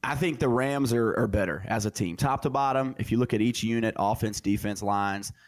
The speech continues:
I think there's a big problem with the offensive line, uh, of the, the Bengals versus the defensive line of the Rams. All of that is true.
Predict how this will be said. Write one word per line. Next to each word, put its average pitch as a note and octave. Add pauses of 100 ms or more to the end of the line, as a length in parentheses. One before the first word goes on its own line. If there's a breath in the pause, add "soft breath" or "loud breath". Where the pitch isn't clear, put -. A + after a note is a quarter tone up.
(180 loud breath)
I A#2+
think C#3
there's C3
a B2+
big A#2+
problem A#2
with G#2+
the G#2+
offensive G#2+
line, G2+
uh, G2
of A2
the, G2+
the A2+
Bengals G2+
versus G2
the G2+
defensive G2
line F#2+
of E2+
the -
Rams. D3 (220 loud breath)
All D#3+
of C3
that B2+
is G2+
true. G#2